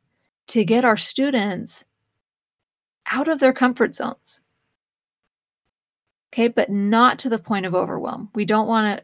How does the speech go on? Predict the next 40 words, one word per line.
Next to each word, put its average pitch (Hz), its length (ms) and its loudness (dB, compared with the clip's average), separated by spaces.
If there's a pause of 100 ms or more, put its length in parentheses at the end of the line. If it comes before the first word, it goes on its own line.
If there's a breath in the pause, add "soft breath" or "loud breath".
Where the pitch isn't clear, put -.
them 202 160 -4
to 220 100 -6
be 180 140 -4
so 240 680 6
out 196 200 4
of 180 60 -2
their 214 100 -6
comfort 185 300 -6
zone 180 200 -8
that 170 140 -8
they're 185 300 -4
just 170 260 -10
completely 208 560 -2
overwhelmed 185 520 0
and 175 140 -6
shut - 220 -8
down. 254 400 0 (1200 soft breath)
But 220 100 4
we 233 140 2
are 269 200 0
getting 262 360 2
them 190 180 0
out 220 220 0
of 175 80 -2
a 170 60 -4
comfort 247 420 -2
zone, - 360 -4 (100)
which 214 180 -2
is 196 100 -2
a 196 100 0
really 233 420 2
nice 202 440 -2
way 190 180 0
to 160 100 -2
say 185 680 0 (380)
we 202 120 0
get 214 220 2
them 196 160 -2
into 190 280 -2
a, 165 140 -2